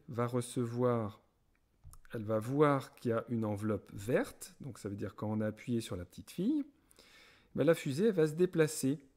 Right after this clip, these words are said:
Donc on peut par exemple cliquer ici sur les flèches et dire elle va se déplacer, euh, vers la gauche, elle peut tourner.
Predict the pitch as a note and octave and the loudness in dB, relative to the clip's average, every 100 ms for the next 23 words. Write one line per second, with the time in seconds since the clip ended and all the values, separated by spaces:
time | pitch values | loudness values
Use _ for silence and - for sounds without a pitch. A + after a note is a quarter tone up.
0 | - A#2+ C3+ B2 D#3+ E3+ C3+ B2 B2 B2 | -6 -4 -2 -2 -2 0 0 0 0 -2
1 | - - - - C#3 C#3+ B2+ - C3+ B2+ | -2 -14 -14 -8 -4 -2 -2 -4 -8 -6
2 | G2+ G2+ F#2+ - F#3+ C#4 F#3+ C3+ B2+ E3 | -6 -6 -6 -2 -2 -2 -2 -4 -2 -4
3 | G#3 - - _ _ - D3 C#3+ D3+ C#3 | -4 -8 -20 _ _ 0 0 2 2 2
4 | - D#3 - D3 D3+ D3 D3 C#3 - - | -2 -10 -4 2 2 2 0 0 -4 -2
5 | C3+ B2+ C3 A#2 G#2 A#2 G2 G2 F#2+ C#3 | 0 0 -2 -4 -2 -2 -2 -2 0 2
6 | F#3+ A#3 A3+ C3+ B2+ A#2 A#2+ G2+ G#2+ E3+ | 4 2 2 -2 -2 -4 -4 -4 0 0